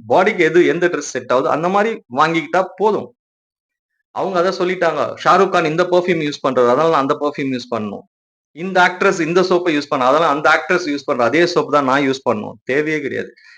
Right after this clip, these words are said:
ஏன்னா ஒவ்வொரு பாடிக்கு ஏத்த மாதிரியான சோப்ஸ் இருக்கு, ஒவ்வொரு பாடிக்கு ஏத்த மாதிரியான பர்ஃப்யூம்ஸ், பாடி லோஷன்ஸ் இருக்கு. So அதை நம்ம, நம்மளுக்கு என்ன தேவையோ, நம்மளுக்கு அது மஸ்டா இருந்தா தேவைன்னா எடுத்துக்கலாம், தேவையில்லைன்னா விட்டு போயிட்டே இருக்கலாம். யாருக்கிட்டயுமே யாரோ,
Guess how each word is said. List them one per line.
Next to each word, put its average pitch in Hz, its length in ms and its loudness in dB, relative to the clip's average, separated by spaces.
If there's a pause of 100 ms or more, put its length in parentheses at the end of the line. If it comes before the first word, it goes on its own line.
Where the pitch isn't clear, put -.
ஏன்னா 139 200 -2
ஒவ்வொரு 151 380 4
பாடிக்கு 160 440 0
ஏத்த 151 160 -2
மாதிரியான 196 320 0 (160)
சோப்ஸ் 170 300 -2
இருக்கு, 120 240 -2
ஒவ்வொரு 143 320 2
பாடிக்கு 165 340 2
ஏத்த 147 140 -4
மாதிரியான 147 360 -4
பர்ஃப்யூம்ஸ், 135 500 -4 (320)
பாடி 139 220 0
லோஷன்ஸ் 120 420 -6
இருக்கு. 107 260 -10 (380)
So - 160 2 (240)
அதை 214 180 4
நம்ம, 202 260 2
நம்மளுக்கு 185 460 2
என்ன 208 140 2
தேவையோ, 185 340 2
நம்மளுக்கு 170 400 2
அது 151 140 2
மஸ்டா 208 300 2
இருந்தா 196 280 2
தேவைன்னா 160 400 2
எடுத்துக்கலாம், 156 520 -2
தேவையில்லைன்னா 147 420 0
விட்டு 147 220 0
போயிட்டே 170 320 0
இருக்கலாம். 107 320 -6 (1160)
யாருக்கிட்டயுமே 190 680 -4
யாரோ, 214 480 6